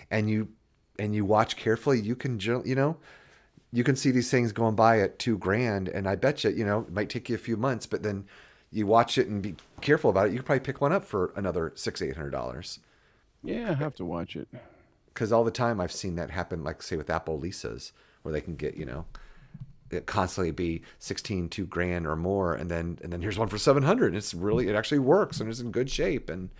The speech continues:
Speaker 1: why didn't it get, you know?
Speaker 2: 'Cause somebody miscategorized it. You know, I,
Speaker 1: Yeah.
Speaker 2: there's some things in the past I bought because it was in the wrong category, but I was patient enough just to go through and look. And I actually saw it not doing a direct search. I just saw it,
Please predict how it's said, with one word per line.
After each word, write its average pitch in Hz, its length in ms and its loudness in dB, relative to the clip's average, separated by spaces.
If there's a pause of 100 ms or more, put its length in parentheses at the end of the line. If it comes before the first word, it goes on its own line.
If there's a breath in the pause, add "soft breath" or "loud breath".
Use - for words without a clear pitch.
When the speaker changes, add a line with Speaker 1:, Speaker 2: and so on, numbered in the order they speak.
(240 soft breath)
Speaker 1:
why 90 240 4
didn't 127 200 0
it 117 100 -4
get, 120 260 0
you 107 100 -6
know? 110 200 -6 (580)
Speaker 2:
'Cause 107 120 -8
somebody 104 380 4
miscategorized 90 840 0
it. - 140 -8
You - 80 2
know, - 60 6
I, 170 80 6
Speaker 1:
Yeah. 123 140 8
Speaker 2:
there's 107 140 8
some 135 80 0
things 113 220 -2
in 110 40 -2
the 107 60 6
past 107 300 4
I 107 80 6
bought 104 220 6
because 107 320 0
it - 20 -2
was 98 100 0
in 98 60 2
the 101 80 2
wrong 104 240 2
category, 110 640 0 (260 soft breath)
but - 120 -8
I 104 40 2
was 101 120 0
patient 107 420 0
enough 104 160 2
just - 200 -4
to - 60 -10
go 98 200 0
through 104 320 2
and 95 80 2
look. 107 280 2 (460 soft breath)
And 101 460 2 (640)
I 104 100 0
actually 104 320 2
saw 123 380 6
it - 160 0
not 113 320 2 (100)
doing 113 260 0
a 92 120 -4
direct 104 340 -4
search. - 560 -4
I 92 120 -6
just - 240 -6
saw 107 240 6
it, - 80 0